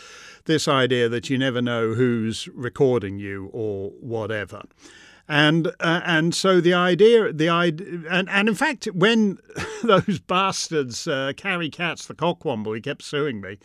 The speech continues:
um, when they did come up with a tape of my,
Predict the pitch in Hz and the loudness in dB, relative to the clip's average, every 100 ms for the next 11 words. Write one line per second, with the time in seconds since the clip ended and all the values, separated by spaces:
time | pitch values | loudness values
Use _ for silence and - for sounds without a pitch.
0 | - - - - - - 165 151 160 160 | -20 -20 -20 -20 -20 -10 2 6 6 4
1 | 180 180 185 196 208 277 226 220 143 135 | 4 4 8 6 6 0 4 4 4 0
2 | 127 113 - 143 113 104 - 127 117 131 | 0 -2 0 0 0 -2 -4 -4 -2 0
3 | 127 120 120 117 | 2 2 0 -2